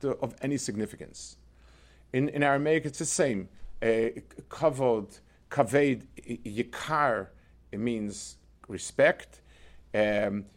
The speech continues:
y-, y-, y-, yakar means heavy. Um, yukra is heavy. Uh, z-, z-, zol and, and, and z-, z-, z-, zilzol are also,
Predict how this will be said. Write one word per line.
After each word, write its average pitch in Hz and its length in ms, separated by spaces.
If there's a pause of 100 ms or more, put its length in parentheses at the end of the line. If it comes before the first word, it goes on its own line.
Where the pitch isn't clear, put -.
(120)
y-, 110 160
y-, 113 180
y-, 110 240
yakar 120 520
means 113 720 (280)
heavy. 185 600 (840)
Um, 107 460
yukra 127 360
is 98 100
heavy. 170 520 (540)
Uh, 107 400 (160)
z-, 104 200
z-, 101 360
zol 160 640 (500)
and, 104 480
and, 98 380
and 95 180
z-, 95 220 (100)
z-, 104 220
z-, 98 160
zilzol 139 680 (160)
are 185 120
also, 120 460